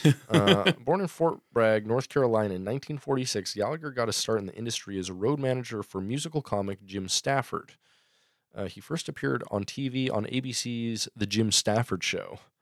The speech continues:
Speaker 2: which aired in nineteen seventy-five. In nineteen eighty, Gallagher's comedy stand-up special, An Uncensored Evening, was the first to ever air on cable television, according to his longtime former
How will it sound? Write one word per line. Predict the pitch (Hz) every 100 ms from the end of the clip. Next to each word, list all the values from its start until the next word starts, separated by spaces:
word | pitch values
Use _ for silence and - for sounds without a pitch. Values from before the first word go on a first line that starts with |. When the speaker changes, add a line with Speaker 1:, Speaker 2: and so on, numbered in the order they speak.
| _ _ -
Speaker 2:
which | 107 123
aired | 117 107 104
in | - 104 98 95 -
nineteen | 101 95 -
seventy-five. | 95 107 - 101 - - _ _ - - - - _ _ _
In | 123
nineteen | 170 208 190
eighty, | 127 120
Gallagher's | 113 123 165 151 147 -
comedy | - 135 127 117 107
stand-up | - 110 107
special, | - 101 98 104 98 -
An | 104 -
Uncensored | 120 123 135 127 113 -
Evening, | 147 123 98 98 98
was | 104 101 -
the |
first | 101 - 165 -
to | 110
ever | - 127 143 - -
air | 104 101
on | 95
cable | 95 98 -
television, | - 147 147 104 - 98
according | - 98 95 92
to | 98
his | 92 - 95
longtime | 90 90 92 87
former | 85 92 87